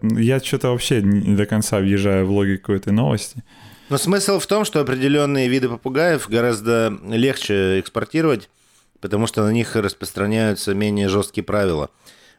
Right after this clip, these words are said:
Speaker 2: Проблема в том, что, м, э, птицы переносят, э, болезни, м, которые влияют на людей также. То есть это птичий грипп, э, пресловутый,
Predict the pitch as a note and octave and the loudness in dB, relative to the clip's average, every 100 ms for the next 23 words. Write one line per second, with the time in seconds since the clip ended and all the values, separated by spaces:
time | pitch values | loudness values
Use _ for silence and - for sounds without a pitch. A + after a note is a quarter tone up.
0 | - F2+ A2 B2+ C3 - C3+ B2 - A#2 | -6 -2 0 0 -2 -2 -2 -2 0 2
1 | A2 A2 G#2+ G#2+ G#2 G#2 - G2+ G2+ G2 | 2 2 2 0 -2 -4 -8 -4 0 0
2 | F2+ C3+ C3+ A#2 G2 G#2 A2+ A2 - G2+ | -2 -2 -2 -2 -2 0 0 -2 -4 -10
3 | - G#2+ G#2 G2+ A#2+ D#3+ C#3+ A2 G2+ G2+ | -4 0 0 2 0 0 0 0 0 0
4 | G2 - F#2 A#2 A2 G#2+ G#2 F#2+ E2 F2+ | -2 -6 -4 0 2 2 2 -2 -6 -2
5 | G2+ G#2+ A2 F#2+ G2+ G#2 G#2+ G#2 - F2+ | 0 2 0 0 -2 0 0 -2 -2 -6
6 | D#2 D2 _ - - - _ G2 F#2 - | -6 -16 _ -20 -20 -20 _ -2 -2 -2
7 | F#2 G2 E2 - G2+ G2+ G#2 E3+ F#3+ C3 | -2 -4 -4 -6 -4 0 0 0 -2 -2
8 | C3 B2+ A#2+ B2+ A#2+ B2+ B2 B2 - A2 | 0 2 0 -2 0 0 2 0 0 -2